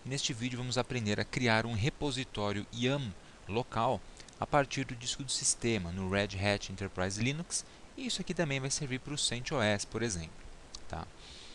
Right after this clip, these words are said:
Então vamos lá. Eu vou efetuar meu login aqui no sistema, como usuário root.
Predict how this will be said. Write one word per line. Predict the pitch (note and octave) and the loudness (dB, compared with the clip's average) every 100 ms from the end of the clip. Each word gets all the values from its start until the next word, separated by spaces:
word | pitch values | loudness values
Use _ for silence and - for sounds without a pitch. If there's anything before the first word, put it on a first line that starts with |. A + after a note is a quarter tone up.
| - - | -12 -4
Então | E3+ | 2
vamos | F3+ F3+ | 2 2
lá. | F#2+ - - - - - - | 0 -4 -10 -18 -16 -16 -10
Eu | F#2+ | -8
vou | G2+ A#2 | -2 -2
efetuar | A2 G#2+ - | -2 -4 -2
meu | G2+ G2+ | -2 0
login | G2 E2+ F2 | -2 -2 -8
aqui | - | -6
no | F#2 | -4
sistema, | G2 D3 - E3 E3 G3 - - - - - - - - - - - - - - - - - - - - - - - - - - - - - - - - - - - | -4 0 2 2 2 0 -4 -18 -18 -20 -20 -18 -18 -18 -20 -20 -20 -20 -20 -20 -20 -18 -20 -20 -20 -20 -18 -18 -18 -20 -20 -20 -20 -20 -18 -18 -18 -20 -20 -20 -16
como | - E2+ | -12 -8
usuário | E2 E2+ E2+ F#2+ G#2+ | -6 -4 -4 -4 -2
root. | C#3+ - - - - | -4 -2 -2 -2 -4